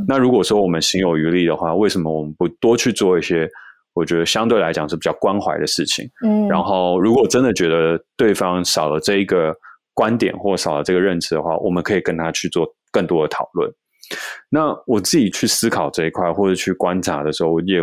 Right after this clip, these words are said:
Speaker 1: 更会感觉事情是，当如果我们去做了这个事情，我们更可以从他的身上学到更多的东西。
Speaker 2: 嗯。
Speaker 1: 就像我刚刚讲的当兵，我也在当兵的时候分享了很多我的观点给别人，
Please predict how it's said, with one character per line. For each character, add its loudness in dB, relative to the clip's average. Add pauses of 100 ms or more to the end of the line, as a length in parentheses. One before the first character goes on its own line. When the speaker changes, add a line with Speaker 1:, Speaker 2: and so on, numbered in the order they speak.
(140)
Speaker 1:
更 0
会 2
感 -4
觉 -2
事 -2
情 -4
是， 0
当 0
如 2
果 0
我 0
们 -2
去 -6
做 2
了 2
这 0
个 2
事 0
情， -4 (340)
我 0
们 2
更 2
可 2
以 2
从 -4
他 -2
的 0
身 -2
上 -2
学 -2
到 0
更 -4
多 0
的 -6
东 -8
西。 -6 (300)
Speaker 2:
嗯。 0
Speaker 1:
就 0
像 2
我 0
刚 -2
刚 0
讲 -4
的 -10
当 -4
兵， -4 (120)
我 4
也 4
在 2
当 -2
兵 0
的 -2
时 -2
候 0
分 -2
享 -2
了 -2
很 -10
多 0
我 0
的 -4
观 -2
点 -2
给 -4
别 -6
人， -6